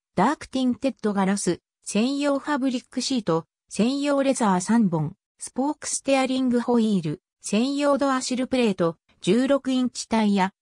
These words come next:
専用デザインアルミホイールを装備。異なるのは、前席正面のカラーパネル、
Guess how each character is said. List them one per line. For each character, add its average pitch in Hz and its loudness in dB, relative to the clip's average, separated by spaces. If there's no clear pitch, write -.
専 254 -2
用 285 0
デ 285 0
ザ 269 -4
イ 254 0
ン 240 4
ア 240 2
ル 247 0
ミ 240 2
ホ 269 0
イ 285 2
ー 233 0
ル 196 2
を 165 0
装 202 0
備。 147 -2
異 - -6
な 311 -2
る 247 0
の 214 2
は、 170 2
前 240 2
席 - -6
正 294 0
面 233 2
の 170 0
カ 185 -4
ラ 233 2
ー 226 -6
パ 226 2
ネ 190 4
ル、 175 0